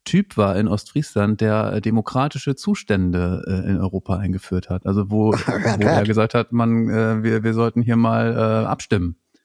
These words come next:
Speaker 1: und nicht einfach irgendwas beschließen, dass der Stärkere das entscheidet, sondern dass hier das Volk das entscheidet. Und das finde ich eigentlich ganz geil. Und dafür stehe ich auch heute noch mit meinem Namen <laughs> für Demokratie und sage, äh, Schande, Schande über die, die da irgendwie da was anderes, äh,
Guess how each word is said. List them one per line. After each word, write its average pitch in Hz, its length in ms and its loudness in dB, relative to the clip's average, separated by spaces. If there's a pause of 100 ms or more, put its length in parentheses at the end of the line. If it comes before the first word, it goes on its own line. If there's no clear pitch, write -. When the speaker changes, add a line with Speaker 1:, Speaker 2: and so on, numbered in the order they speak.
Speaker 1:
und - 160 -2
nicht 110 180 2
einfach 104 220 2
irgendwas 98 300 2
beschließen, 110 440 0
dass 95 120 0
der 95 80 0
Stärkere 98 520 0
das 95 160 -2
entscheidet, 98 440 0
sondern 120 260 0
dass - 180 -4
hier 139 160 2
das - 260 -4 (100)
Volk 208 300 0
das 135 140 -12
entscheidet. 107 460 -8 (640)
Und 104 140 0
das 95 80 -8
finde 120 180 4
ich 135 100 -2
eigentlich 135 200 -2
ganz 156 180 -2
geil. 151 280 0
Und 107 160 -2
dafür 113 200 -2
stehe 156 200 -2
ich - 200 -8 (320)
auch 139 180 0
heute 190 240 4
noch 135 240 0
mit 135 160 -2
meinem 135 300 2
Namen 131 360 0
<laughs> 175 1000 0
für 151 280 2
Demokratie 135 800 0
und 127 140 0
sage, 117 1040 0
äh, - 40 -20
Schande, 143 500 0
Schande 143 500 0
über 139 220 0
die, 131 300 -2
die 127 280 2
da 123 400 2
irgendwie 123 460 0
da 120 300 0
was 120 140 -2
anderes, 117 540 0
äh, 101 340 2